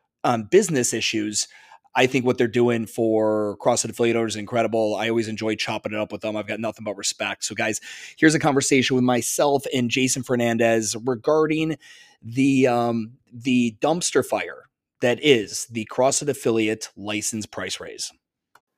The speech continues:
Yo, yo, just real quick. I know you guys know I work with gym owners in the consulting format, but what most people don't realize is that I'm trying to get fired.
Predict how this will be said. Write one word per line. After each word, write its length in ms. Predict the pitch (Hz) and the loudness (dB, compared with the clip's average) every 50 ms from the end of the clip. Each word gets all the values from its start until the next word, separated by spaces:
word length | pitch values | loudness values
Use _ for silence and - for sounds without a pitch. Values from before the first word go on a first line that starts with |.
| _ _ _ _ _ _ _ _ _ _ _ _ _ _ _ _ _ _ _ _ _ _ _ _ _ _ _ _ | _ _ _ _ _ _ _ _ _ _ _ _ _ _ _ _ _ _ _ _ _ _ _ _ _ _ _ _
Yo, 100 | 180 165 | 0 4
yo, 180 | 156 151 143 131 | 6 6 6 6
just 220 | 120 160 151 - | 4 2 -2 0
real 100 | 165 139 | 0 -2
quick. 320 | - - 135 127 123 - - | 0 2 2 2 2 0 -4
I 100 | 110 127 | -4 -4
know 120 | 139 156 | -4 -4
you 160 | 156 147 135 | -4 -4 0
guys 360 | 131 127 123 123 123 110 101 | 2 2 2 2 0 -4 -6
know 240 | 110 117 127 127 120 | -6 -6 -6 -4 -4
I 60 | 120 | -4
work 180 | 117 110 117 110 | -4 -4 -6 -8
with 120 | 117 107 | -8 -8
gym 180 | - - 123 120 | -6 -4 -4 -2
owners 260 | 120 117 117 117 104 | -2 -2 -4 -4 -6
in 80 | 113 107 | -6 -8
the 60 | 107 | -10
consulting 520 | - - 101 - - 117 113 - 117 107 | -12 -10 -8 -6 -4 -4 -4 -6 -8 -12
format, 480 | 95 - 123 113 113 110 107 110 104 - _ | -10 -8 -8 -6 -6 -6 -6 -8 -8 -10 _
but 100 | 113 110 | -8 -6
what 120 | 113 113 | -6 -4
most 280 | 117 131 156 175 - - | -4 -4 -4 -4 -6 -8
people 240 | - 170 131 123 110 | -10 -10 -10 -10 -8
don't 240 | - - 113 120 | -6 -6 -6 -4
realize 540 | 120 123 123 123 123 123 131 131 135 123 - | -4 -4 -2 -2 -2 -2 -2 -2 0 -2 -4
is 200 | - 110 110 117 | -4 -4 -6 -4
that 160 | - 120 123 - | -4 -4 -4 -4
I'm 140 | 139 160 156 | -6 -8 -6
trying 560 | - - - - - 143 139 135 143 143 135 | -6 -6 -6 -4 -2 0 0 0 0 -2 -6
to 100 | - 110 | -8 -8
get 160 | - 110 104 | -8 -10 -10
fired. 600 | - - - - - 107 104 92 90 85 - - | -10 -12 -10 -6 -6 -4 -4 -4 -6 -6 -8 -12